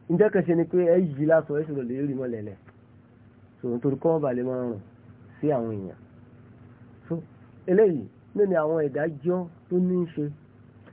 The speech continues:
pẹ̀lú ìdájọ́ ẹ̀sìn, ẹ̀rí nípa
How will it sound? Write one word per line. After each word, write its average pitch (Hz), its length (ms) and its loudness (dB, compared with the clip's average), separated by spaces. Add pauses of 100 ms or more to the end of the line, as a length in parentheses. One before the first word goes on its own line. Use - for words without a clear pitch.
(140)
pẹ̀lú 147 340 -2
ìdájọ́ 147 840 0 (540)
ẹ̀sìn, 117 480 -10 (760)
ẹ̀rí 139 300 2 (140)
nípa 160 580 2